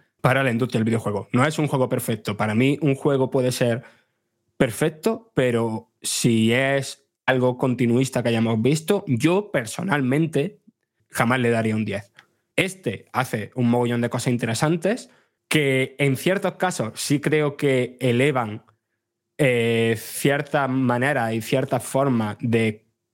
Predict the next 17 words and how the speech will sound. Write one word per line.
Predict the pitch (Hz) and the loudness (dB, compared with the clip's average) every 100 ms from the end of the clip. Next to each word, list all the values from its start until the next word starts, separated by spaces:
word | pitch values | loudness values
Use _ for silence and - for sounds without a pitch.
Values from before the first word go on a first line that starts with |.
| _ _ _ _ _ - | _ _ _ _ _ -2
cómo | 165 151 | -2 0
se | 131 123 | -2 -4
presenta | - - 131 127 | -4 -2 -2 0
un | 113 | -2
videojuego, | 104 - 117 160 - _ _ _ - | -2 -2 -2 -2 -4 _ _ _ -2
pero | 165 143 131 120 117 113 _ _ | 0 2 0 0 0 -4 _ _
tiene | - 139 135 143 | -2 2 2 0
ciertas | - 127 127 135 | 0 -2 -2 -4
cositas, | 117 - 156 156 214 | -2 -2 0 -2 -4
ciertos, | - 113 113 117 113 113 - _ _ | -4 -4 -2 0 0 0 -4 _ _
ciertos | - - - 131 147 | -10 0 0 0 -4
fallitos | - 117 135 156 151 - _ _ _ _ _ _ - | 0 2 2 2 -2 -4 _ _ _ _ _ _ -2
que | 147 131 120 117 117 | 0 2 2 2 0
para | 120 113 110 | -2 -2 0
mí | 110 107 123 131 - - | 0 2 2 2 -2 -4
hacen | 131 120 143 151 160 | -2 -2 0 -2 0
que, | 123 107 - _ | -2 -2 -8 _